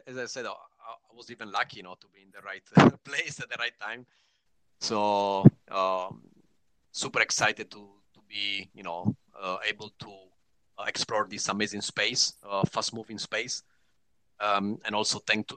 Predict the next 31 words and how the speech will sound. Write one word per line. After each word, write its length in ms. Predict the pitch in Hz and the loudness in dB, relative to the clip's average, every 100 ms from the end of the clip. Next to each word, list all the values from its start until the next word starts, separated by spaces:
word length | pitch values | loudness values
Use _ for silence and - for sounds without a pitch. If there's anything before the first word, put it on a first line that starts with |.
| - | -8
thanks 200 | 113 107 | -6 -4
to 80 | 113 | -2
our 160 | 104 104 | 0 0
management, 520 | 104 104 101 104 98 | 2 0 0 -6 -8
you 60 | 101 | -8
know, 180 | 95 95 | -8 -6
they, 420 | 98 98 95 98 - - | -8 -8 -14 -18 -20 -10
they 220 | 101 98 | -8 -8
believe 340 | 92 107 104 | -6 -4 -2
in 120 | 104 98 | -4 -4
the, 260 | 95 98 | -4 -4
in 80 | 104 | -4
the 80 | 107 | -6
technology. 480 | - 98 101 101 95 | -6 -6 -6 -6 -8
So 160 | 101 | -10
they 120 | 95 | -10
give 180 | 95 98 | -18 -14
us, 180 | 92 - | -6 -6
you 60 | 92 | -6
know, 200 | 85 87 _ _ _ - | -8 -10 _ _ _ -16
the 60 | |
green 220 | 101 101 98 | -6 -4 4
light 280 | 95 95 - | 4 4 -2
to, 80 | - 90 - _ _ _ _ _ _ 90 | -20 -20 -20 _ _ _ _ _ _ -2
um, 460 | 90 85 82 90 - _ | -2 -2 -8 -16 -20 _
proceed, 440 | 110 - - 127 - - | -6 -4 -4 -8 -12 -6
proceed 380 | 113 - 113 | -2 -2 -2
exploring, 600 | 110 - 113 113 107 107 107 | -4 -4 -4 -4 -2 -2 -4
testing, 580 | 101 - - 101 101 101 _ _ _ | -4 -4 -4 -6 -6 -10 _ _ _
um, 500 | 95 92 90 90 87 - - | -4 -2 -2 -6 -10 -16 -20
and 80 | 98 | -20